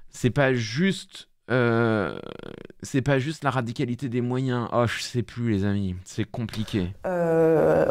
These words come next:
Speaker 2: on est passé de, euh, d'une société où on cherchait plutôt à ce que les gens soient indifférents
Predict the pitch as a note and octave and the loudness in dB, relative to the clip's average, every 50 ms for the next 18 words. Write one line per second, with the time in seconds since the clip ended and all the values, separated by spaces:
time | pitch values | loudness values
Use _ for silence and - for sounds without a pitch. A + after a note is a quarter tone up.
0 | - - F#3 F#3+ G3 G3 G3 G3 G3+ G3+ G3 - - G#3+ G#3+ A3 F#3 E3 E3+ F#3+ | 4 4 4 6 6 6 6 6 4 4 4 4 4 4 6 6 6 6 6 6
1 | F#3+ G3 G3+ F#3 E3 D#3 D#3 D#3+ D#3+ D#3+ - - - - - F#3+ F#3 - G3 - | 6 6 6 6 6 4 4 4 2 0 -4 -10 -6 0 2 4 4 4 4 4
2 | - G3 G3+ A#3 A3+ G3+ F3+ F3 F3 F3 G3 F#3 - - G3 G3+ - - G#3+ G3 | 4 2 4 4 4 4 4 4 4 4 2 2 2 2 2 2 2 2 2 4
3 | - A3+ G#3+ G#3+ G#3+ G#3+ G#3+ - - - - - - - - - - - F3+ - | 4 4 4 4 4 2 0 -6 -8 -10 -14 -16 -16 -18 -18 -8 -2 0 0 0
4 | - - G3+ F#3+ F#3 F#3+ F3+ G#3 G#3 G#3 - - F#3+ F3 D#3+ - - - - - | 2 4 4 6 6 6 6 6 4 4 2 2 2 2 2 2 0 -2 0 2
5 | G#3 G#3+ G3+ F#3 G3+ G#3 G#3 - A3 G#3 G#3 G3+ G3+ G3 G3 - - | 4 6 6 6 4 4 2 4 4 4 6 6 4 4 2 0 -4